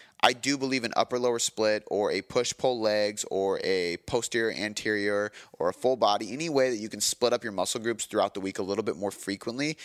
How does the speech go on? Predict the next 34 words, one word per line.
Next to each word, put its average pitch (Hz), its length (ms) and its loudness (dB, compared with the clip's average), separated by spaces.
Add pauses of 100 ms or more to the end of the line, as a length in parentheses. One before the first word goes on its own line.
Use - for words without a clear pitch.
(240)
I - 40 -4
think 165 280 0
you're 165 100 0
gonna 156 160 0
get 127 160 2
a 113 60 0
better 107 220 2
result. 98 360 0
And 101 100 -8
they've 113 160 2
shown 151 360 0
this 110 260 0
in 90 100 -10
studies 107 380 0
that 92 80 -2
shows 95 320 -2
two - 160 -6
times 127 320 -2
a 110 40 -2
week 107 180 -2
is, 95 100 -4
like, 85 160 0
kind 104 160 -2
of 92 60 -6
the 85 60 -6
sweet - 280 -4
spot 117 340 2 (280)
of 95 100 -4
hitting 113 260 -2
a 104 60 0
muscle 101 320 -2
group 98 200 -4
per 107 180 -2
week. 98 340 -4